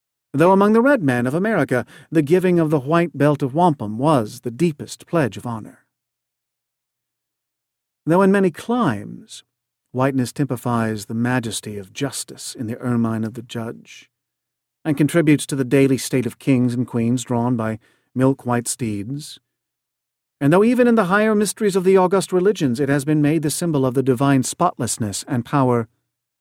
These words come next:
by the Persian fire worshippers, the white forked flame being held the holiest on the altar, and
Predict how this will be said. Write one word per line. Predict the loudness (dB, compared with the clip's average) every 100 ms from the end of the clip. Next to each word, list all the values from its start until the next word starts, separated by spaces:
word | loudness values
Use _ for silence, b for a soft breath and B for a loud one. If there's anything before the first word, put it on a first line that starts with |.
| _ _
by | -6 -4
the | -2
Persian | 0 2 2 0
fire | 2 2 4
worshippers, | 2 0 -4 -12 -14 -20 -20 -20 -20 _ _ _ -6
the | 0
white | 2 2
forked | 0 0 0
flame | 2 2 4
being | 4 4
held | 4 2
the |
holiest | 0 0 2 2 0 -4
on | -2 0
the | 0
altar, | -2 -4 -6
and | -2 2 2